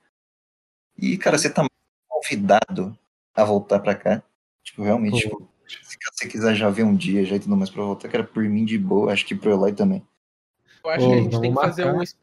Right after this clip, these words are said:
Speaker 2: um especial back edition. Eu acho que tem que ser
Speaker 1: Exato.
Speaker 2: esse aí.
Speaker 1: Então.
Speaker 3: Pô, sem dúvida, cara, vai ser um enorme prazer aqui voltar pro programa de vocês, e eu queria agradecer a oportunidade de vocês, queria dizer também que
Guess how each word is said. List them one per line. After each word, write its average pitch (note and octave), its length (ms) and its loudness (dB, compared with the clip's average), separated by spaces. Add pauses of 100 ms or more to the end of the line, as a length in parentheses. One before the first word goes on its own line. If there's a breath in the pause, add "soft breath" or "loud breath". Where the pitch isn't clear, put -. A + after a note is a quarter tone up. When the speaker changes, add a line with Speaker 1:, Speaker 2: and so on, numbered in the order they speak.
Speaker 2:
um F3+ 180 -4
especial F3+ 640 -2
back F3+ 360 -2
edition. D3 520 -10 (260)
Eu C#3 100 -10
acho C3+ 200 -10
que - 140 -20
tem E3 80 -4
que E3 120 0
ser A2+ 120 -2
Speaker 1:
Exato. - 180 2
Speaker 2:
esse F3+ 100 -10
aí. C3+ 260 -8 (1000 soft breath)
Speaker 1:
Então. G2+ 320 2
Speaker 3:
Pô, B2+ 260 2
sem D3+ 440 -2
dúvida, D3 340 6
cara, C3+ 180 4
vai B2+ 120 4
ser C3 160 0
um C#3 140 6
enorme C#3+ 400 6
prazer C3+ 460 0
aqui B2+ 220 -2
voltar B2 320 -4
pro B2 140 -10
programa B2 360 -4
de A#2+ 100 -2
vocês, B2 560 0
e - 20 4
eu B2+ 100 2
queria B2+ 340 0
agradecer B2 600 0
a B2+ 40 2
oportunidade A#2+ 580 0
de A2+ 60 -4
vocês, B2+ 520 0
queria B2 200 0
dizer A#2+ 180 2
também A#2+ 340 0
que A#2+ 320 -2